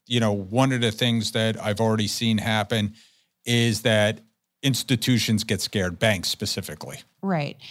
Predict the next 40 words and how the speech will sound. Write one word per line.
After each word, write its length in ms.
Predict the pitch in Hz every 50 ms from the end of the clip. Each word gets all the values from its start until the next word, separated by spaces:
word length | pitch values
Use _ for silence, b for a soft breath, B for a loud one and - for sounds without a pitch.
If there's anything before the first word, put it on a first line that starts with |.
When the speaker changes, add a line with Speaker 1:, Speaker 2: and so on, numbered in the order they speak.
| B B B B B
Speaker 2:
So, 640 | - - 262 247 240 233 226 220 208 - - - 220
a-, 240 | 233 240 226 - 220
and 140 | 240 254
we're 80 | 269 302
gonna 180 | 330 320 285 247
talk 240 | - 196 196 190
about 320 | 208 190 190 165 165 165 -
this, 380 | 170 165 165 160 - - - - -
um, 240 | 175 170 160 160 -
in 180 | - 180 175
the 100 | 170 160
future 360 | 165 - 214 208 175 180 175 160
list, 260 | 156 156 151 - -
but 260 | 170 160 156 160 B B B B B B _
there 220 | 220 220 226 - -
is 280 | 240 254 269 277 220 190
going 400 | - 180 180 185 190 185 190 180
to 180 | - - 190
be, 460 | 170 147 165 165 170 170 170 165 165 -
uh, 240 | - - 160 156 151 160
negative 600 | 170 185 190 196 196 185 180 175 170 160 - - - _ -
effects 420 | 165 160 160 - 160 156 - - 175
in 80 | 165 160
terms 260 | - 170 160 160 160
of 160 | 156 147 -
revenue 380 | 151 156 151 156 160 156 151 151
and 140 | 151 151
profits 480 | - 156 143 147 139 156 156 156 - - -
on 240 | 165 160 160 165 156
b-, 120 | - 143
some 280 | - - - 185 180 175
businesses 540 | 165 160 160 160 160 - - 170 165 156
and 80 | 160 170
s-, 120 | 165 - - -
and 140 | 180 165 160
specifically 520 | - - 175 - 208 - 190 - 165 156
in 100 | 156 151
some 180 | 139 151 147 143
sectors. 540 | - 190 175 170 - - 151 147 147 - B B B B B B B B B B
So 500 | - - 214 202 196 190 185 170 - -